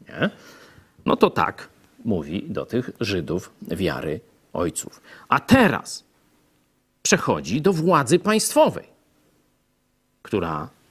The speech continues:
sądziła Jezusa. Zobaczcie. „Wy teraz staliście się zdrajcami i mordercami.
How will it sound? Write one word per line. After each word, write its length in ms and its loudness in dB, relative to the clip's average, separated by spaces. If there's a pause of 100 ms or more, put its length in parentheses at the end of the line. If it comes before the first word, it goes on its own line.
(140)
sądziła 560 2
Jezusa. 420 2 (340)
Zobaczcie. 520 -2 (840)
„Wy 520 6
teraz 580 6
staliście 720 6
się 400 6 (220)
zdrajcami 1400 6 (160)
i 460 8
mordercami. 1500 4